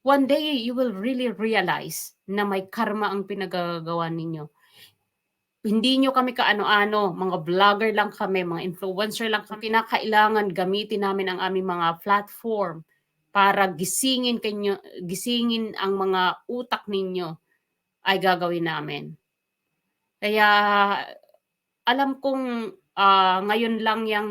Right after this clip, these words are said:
mga happiness ninyo, may hangganan yan. Di ba kayo naaawa sa mga magulang ninyo? Aantayin nyo bang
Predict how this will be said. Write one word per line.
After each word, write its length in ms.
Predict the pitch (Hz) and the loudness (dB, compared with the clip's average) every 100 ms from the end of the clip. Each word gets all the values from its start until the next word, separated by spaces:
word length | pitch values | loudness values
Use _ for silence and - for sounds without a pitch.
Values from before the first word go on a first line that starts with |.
| 202 | -4
mga 240 | 190 185 | -2 -4
happiness 560 | - 185 185 190 190 185 | 0 0 2 -2 -6 -6
ninyo, 240 | 180 175 | -6 -6
may 240 | 170 190 196 | -6 -4 -4
hangganan 640 | 233 202 180 180 180 180 | -4 -2 0 0 0 -4
yan. 160 | 185 180 | -4 -4
Di 160 | 320 | -6
ba 160 | 349 330 | -6 -6
kayo 160 | 269 277 | -4 -2
naaawa 640 | 285 240 - 196 180 220 | 0 -2 -2 -4 -2 -4
sa 160 | 285 285 | -4 -6
mga 160 | 254 240 | -4 -4
magulang 400 | 220 214 214 208 | -4 -4 -4 -2
ninyo? 400 | 190 180 185 277 _ _ _ _ _ _ _ _ _ _ _ _ _ _ _ _ | -2 -2 -2 -4 _ _ _ _ _ _ _ _ _ _ _ _ _ _ _ _
Aantayin 640 | 233 240 285 294 320 311 | 2 4 6 4 0 0
nyo 80 | 320 | 0
bang 240 | 262 277 | 4 4